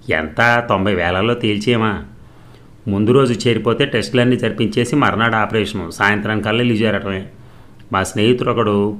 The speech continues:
పోయిన నెలలో హంపి హాస్పిటల్లో నలభై వేలల్లో తేలిపోయానన్నాడే." "ఆపరేషన్ ఒకటే అయితే నేను ముప్పై ఐదు వేలలో తేల్చేస్తా.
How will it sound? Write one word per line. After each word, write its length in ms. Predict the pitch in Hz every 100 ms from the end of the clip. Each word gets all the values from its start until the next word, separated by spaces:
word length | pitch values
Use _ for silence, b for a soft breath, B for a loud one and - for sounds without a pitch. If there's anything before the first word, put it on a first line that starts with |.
| 110
పోయిన 220 | 107 117
నెలలో 500 | 110 110 110 98 101
హంపి 320 | 98 107 117
హాస్పిటల్లో 580 | 123 101 - 110 101 113
నలభై 340 | 107 98 101
వేలల్లో 320 | 110 107 113 110
తేలిపోయానన్నాడే." 960 | 113 110 110 110 104 104 101 101 98 - - B B B B B B B - 69 -
"ఆపరేషన్ 440 | - 127 139 139
ఒకటే 220 | 120 -
అయితే 260 | 135 120 156
నేను 200 | 156 120
ముప్పై 260 | 110 107
ఐదు 180 | 120 113
వేలలో 240 | 113 120 131
తేల్చేస్తా. 680 | 127 104 107 98 - 80